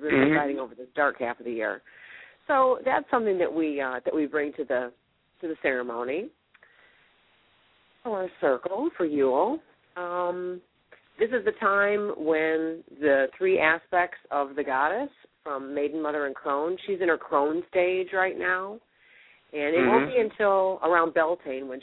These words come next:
Speaker 1: she becomes Maiden again. So right now it's a time of, um, the earth is sleeping. You think of it as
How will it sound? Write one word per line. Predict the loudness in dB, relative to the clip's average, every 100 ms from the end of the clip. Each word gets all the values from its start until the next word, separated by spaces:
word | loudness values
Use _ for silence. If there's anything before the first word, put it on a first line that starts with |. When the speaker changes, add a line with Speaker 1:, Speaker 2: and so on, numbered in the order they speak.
| -10
Speaker 1:
she | -8
becomes | -8 -8 -8 -8
Maiden | -6 -4 -6 -8
again. | -12 -12 -14 -16 -18 _ -20 _
So | -8 0
right | 0 0
now | 0 0 0
it's | -4
a | -8 -2
time | 2 2 2 0 -2
of, | -2 0 -2 -6 -12 _ _ _ _ -10
um, | -8 -8 -14 -20 _ _ _ _ _ -4
the | 2
earth | 4 6 4 4
is | 2 4 0 -6
sleeping. | 0 2 0 0 0 0 -2 -4 -4
You | -6
think | -4 -6
of | -4
it |
as | -4